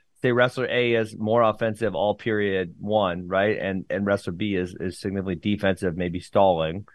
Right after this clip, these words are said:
okay? But then wrestler A has rear, you know,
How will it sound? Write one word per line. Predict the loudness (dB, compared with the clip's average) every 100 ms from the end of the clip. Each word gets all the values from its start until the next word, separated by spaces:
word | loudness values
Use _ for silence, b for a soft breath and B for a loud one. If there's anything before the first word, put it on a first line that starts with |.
| b b -4
okay? | -2 2 2 2 -2 -18 _
But | 2
then | 4 4 6
wrestler | 2 2 0
A | 2 2
has | 0 -2
rear, | 0 2 2
you | 2 2
know, | 2 0 -6